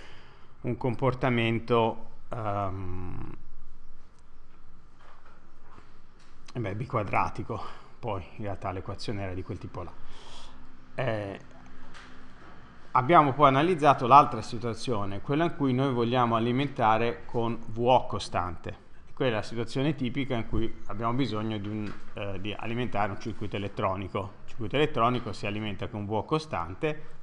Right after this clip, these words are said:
anche quando il circuito elettronico non consuma, può essere per esempio un... un, eh,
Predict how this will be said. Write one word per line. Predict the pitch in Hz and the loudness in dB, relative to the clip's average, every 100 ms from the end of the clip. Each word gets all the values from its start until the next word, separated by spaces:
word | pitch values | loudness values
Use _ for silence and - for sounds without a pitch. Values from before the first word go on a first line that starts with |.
| - - | 0 8
anche | 160 156 - - | 8 6 0 6
quando | 135 131 117 104 | 10 10 8 2
il | |
circuito | - 117 135 123 | -2 -2 0 0
elettronico | 110 110 135 117 98 | -2 2 2 4 2
non | 110 117 | 0 0
consuma, | 113 104 - 101 95 120 147 - - - - - - | 0 -2 0 0 2 0 -2 -10 -14 -12 -10 -8 -4
può | 117 | 0
essere | 113 107 117 104 | 2 0 -2 -2
per | 107 104 | -2 -2
esempio | 98 107 104 107 101 | 0 0 -2 -2 -2
un... | 104 101 101 98 95 - | 0 -2 -2 -4 -6 -6
un, | 101 98 101 101 98 98 98 - - - - - - - - - - - - - - - - | -4 -4 -4 -4 -4 -2 -2 -4 -4 -4 -6 -8 -8 -8 -6 -6 -6 -8 -8 -6 -2 -2 -2
eh, | - | -2